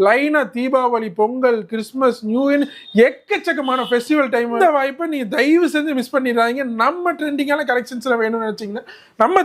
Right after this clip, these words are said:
திருப்பூர் ட்ரெண்ட்ஸுக்கு வந்து விசிட் பண்ணி பார்த்து, ஃபேப்ரிக் குவாலிட்டியில பார்த்து நீங்க இந்த பிசினஸை ஸ்டார்ட் பண்ணுங்க. மினிமம் ரெண்டாயிரம் ரூபாய் இருந்தாலே நம்ம ஒரு பிசினஸ் ஸ்டார்ட் பண்ணிடலாம். இப்போ நான் சேலஞ்ச் பண்றேன், நூறு கடை நீங்க ஏறி இறங்கினாலும் திருப்பூர்ல எந்த கடையிலுமே பிரிண்டிங் குவாலிட்டி, இந்த குவாலிட்டியில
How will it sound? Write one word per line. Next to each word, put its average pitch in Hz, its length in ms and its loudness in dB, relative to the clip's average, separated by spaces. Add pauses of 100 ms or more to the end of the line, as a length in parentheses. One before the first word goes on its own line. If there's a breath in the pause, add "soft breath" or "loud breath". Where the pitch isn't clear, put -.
திருப்பூர் 302 320 0
ட்ரெண்ட்ஸுக்கு 247 420 -4
வந்து 285 240 -2 (120)
விசிட் 311 280 -2
பண்ணி 254 240 -2
பார்த்து, 233 240 -2
ஃபேப்ரிக் 269 380 0
குவாலிட்டியில 240 360 0 (100)
பார்த்து 226 300 -2 (320 soft breath)
நீங்க 320 240 2 (140)
இந்த 269 160 0
பிசினஸை 285 380 -2
ஸ்டார்ட் 262 260 2
பண்ணுங்க. 269 220 0 (340 loud breath)
மினிமம் 381 460 2 (160)
ரெண்டாயிரம் 339 560 2
ரூபாய் 330 180 2
இருந்தாலே 254 420 0
நம்ம 247 240 0
ஒரு 226 140 -2
பிசினஸ் 285 260 -8
ஸ்டார்ட் 240 220 0
பண்ணிடலாம். 214 160 -6
இப்போ 190 420 -2 (140)
நான் 311 180 -2
சேலஞ்ச் 269 340 -2
பண்றேன், 254 320 -2
நூறு 392 360 2
கடை 330 220 2
நீங்க 262 160 -4 (120)
ஏறி 302 240 2
இறங்கினாலும் 262 500 -2 (100)
திருப்பூர்ல 294 480 0 (260)
எந்த 359 260 0 (120)
கடையிலுமே 247 400 0 (140)
பிரிண்டிங் 294 480 2
குவாலிட்டி, 233 340 0 (380 soft breath)
இந்த 330 180 2 (140)
குவாலிட்டியில 302 420 2